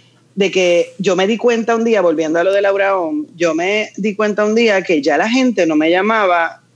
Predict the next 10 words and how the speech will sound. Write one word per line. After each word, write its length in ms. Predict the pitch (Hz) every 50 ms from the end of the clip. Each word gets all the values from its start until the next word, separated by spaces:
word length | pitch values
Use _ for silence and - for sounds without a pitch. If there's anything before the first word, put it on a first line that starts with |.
| _ _ -
Laura 340 | - 160 156 156 147 147 139
Teresa, 440 | 131 147 160 190 208 190 - 170 156
que 180 | - 156 147 147
era 160 | 156 180 180
como 200 | 180 196 190 185
decían 420 | 185 185 190 - - 202 190 180
mis 120 | 170 160 -
tarjetas 340 | - 151 143 135 120 147 151
de 100 | 160 156
presentación. 760 | 165 170 165 - 165 160 156 160 151 - 151 139 131 131